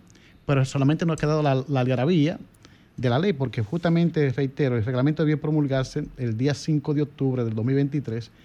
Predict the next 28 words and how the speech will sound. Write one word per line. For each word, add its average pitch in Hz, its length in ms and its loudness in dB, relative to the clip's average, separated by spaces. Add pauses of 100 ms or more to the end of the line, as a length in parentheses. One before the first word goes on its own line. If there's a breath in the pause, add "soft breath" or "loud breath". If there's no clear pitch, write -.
(260 loud breath)
y 202 220 -2
ahora, 127 240 2
gracias 123 220 -4
a 147 40 2
Dios, 139 140 0
se 131 80 -2
reunieron 120 360 -2
ahora 123 220 0
en, 120 180 -2
en 123 140 0
este 120 180 -4
mes. 98 180 -4
Pero 123 140 -4
es 135 100 -2
decir, 175 160 -2 (440 loud breath)
todavía 131 260 4
no 156 80 2
sabemos 139 260 0
dónde 127 200 0
el 120 40 -2
presupuesto 147 640 -4
que 123 80 -2
se 123 80 -2
va 139 60 2
a - 20 0
poner 139 160 2
en 131 60 0
práctica 175 460 0